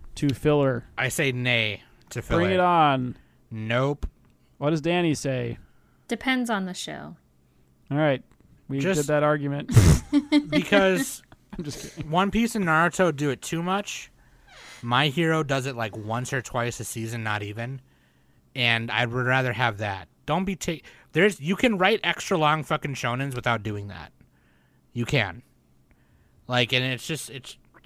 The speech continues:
Speaker 2: don't make things more confusing by adding random shit that didn't happen. 'Cause then I don't, I don't like having the discussion of, like, what's canon and what's not.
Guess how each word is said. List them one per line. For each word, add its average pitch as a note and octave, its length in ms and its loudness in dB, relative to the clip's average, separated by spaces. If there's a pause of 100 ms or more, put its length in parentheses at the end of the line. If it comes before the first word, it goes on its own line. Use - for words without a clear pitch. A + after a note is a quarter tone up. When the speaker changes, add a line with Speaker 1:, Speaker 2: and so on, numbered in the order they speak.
(360)
Speaker 2:
don't D3 260 -4
make C#3+ 180 -6
things C3+ 220 -4
more C3 140 -4
confusing A#2 480 -4
by G2+ 100 -8
adding G#2+ 320 -6
random G#2 300 -6
shit G2 320 -8
that G2+ 100 -12
didn't G2 200 -12
happen. A2 360 -12 (960)
'Cause G#2+ 140 -6
then B2+ 300 -2
I B2+ 120 -6
don't, D3 120 -6 (380)
I C3 60 -2
don't F#3 140 2
like A#3 180 -2
having F#3+ 320 0
the E3+ 60 -2
discussion D3+ 420 0
of, C#3 80 0
like, A#2+ 120 0
what's A#2+ 180 -2
canon A#2 320 0
and G#2 80 -6
what's G#2 180 -8
not. G2+ 280 -8